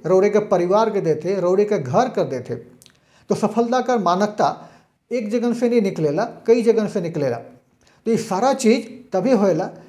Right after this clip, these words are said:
कि सार्थक प्रयास होए के चाहिए। सार्थक प्रयास करे है मतलब होएला कि रौरे की जे जरूरत है हम देव, घर बैठल पहुँचब रौरे। अपन जे घर भटे-, घर बैठल हमरे पहुँचत हे रौरे ठेन,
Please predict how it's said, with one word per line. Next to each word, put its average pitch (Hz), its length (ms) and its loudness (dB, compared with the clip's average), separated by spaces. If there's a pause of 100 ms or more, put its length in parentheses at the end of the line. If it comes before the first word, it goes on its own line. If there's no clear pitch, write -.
(140)
कि 214 100 0
सार्थक 190 420 -2
प्रयास 160 440 0
होए 185 80 2
के 185 80 -4
चाहिए। 190 400 -2 (140)
सार्थक 208 380 0
प्रयास 220 360 4
करे 208 160 0
है 220 140 0
मतलब 202 280 -2
होएला 165 280 0 (380)
कि 190 140 2
रौरे 196 280 4
की 226 160 -2
जे 196 160 2
जरूरत 165 400 0
है 139 320 -10 (140)
हम 208 180 2
देव, 180 400 -4
घर 202 180 -2
बैठल 233 280 2
पहुँचब 240 380 0
रौरे। 170 380 -2 (1000)
अपन 180 480 -2 (200)
जे 180 120 4
घर 143 240 0
भटे-, 185 520 0
घर 190 200 0
बैठल 220 340 2
हमरे 196 460 -2
पहुँचत 202 420 0
हे 190 80 -2
रौरे 156 220 0
ठेन, 208 280 -4